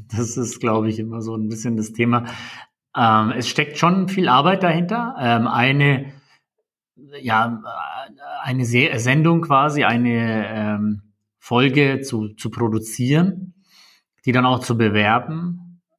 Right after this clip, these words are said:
Und ja, da ist, äh, auf jeden Fall größte Achtung vor all denen, die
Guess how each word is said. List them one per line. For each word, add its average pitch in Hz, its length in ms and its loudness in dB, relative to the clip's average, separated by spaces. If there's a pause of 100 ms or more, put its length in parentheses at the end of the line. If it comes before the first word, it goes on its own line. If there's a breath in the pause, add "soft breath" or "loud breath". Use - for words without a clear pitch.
Und 107 540 -2
ja, 110 240 2
da 110 160 2
ist, 110 300 -4
äh, 120 200 -4
auf 110 140 -4
jeden 123 140 -2
Fall 123 180 2
größte 123 400 0
Achtung 120 320 0
vor 120 200 2
all 117 180 2
denen, 123 380 2
die 113 280 -2